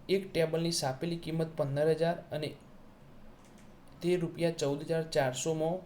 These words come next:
મળે છે, તો તેના પર કેટલા ટકા વળતર? એટલે પહેલાં તો વળતર છસો રૂપિયા લાગે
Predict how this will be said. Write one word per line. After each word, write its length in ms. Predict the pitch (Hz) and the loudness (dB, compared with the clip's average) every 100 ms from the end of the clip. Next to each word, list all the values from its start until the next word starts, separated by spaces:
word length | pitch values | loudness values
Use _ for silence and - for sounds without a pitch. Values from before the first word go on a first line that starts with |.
| - - - - | -12 -20 -18 -10
મળે 320 | 143 160 147 | 0 2 4
છે, 200 | 127 - - - - - - - - - - - - - - - - - - - - - | 0 -8 -12 -16 -20 -20 -20 -20 -20 -18 -16 -16 -18 -20 -20 -20 -18 -16 -16 -18 -12 -6
તો 100 | 170 | -4
તેના 320 | 156 143 156 | -4 0 0
પર 160 | 170 | 0
કેટલા 300 | 170 143 170 | -4 -4 -2
ટકા 220 | 165 160 156 | 0 2 2
વળતર? 440 | 135 131 123 107 | 2 0 -2 -4
એટલે 480 | - - - - 160 | -6 -16 -14 -2 -2
પહેલાં 320 | 156 139 151 | 0 0 0
તો 100 | 170 | 0
વળતર 400 | 147 139 139 170 | 2 2 4 2
છસો 380 | - 160 - 165 | 2 -2 0 0
રૂપિયા 260 | 143 135 | -2 -2
લાગે 300 | 110 98 78 | -2 -2 -6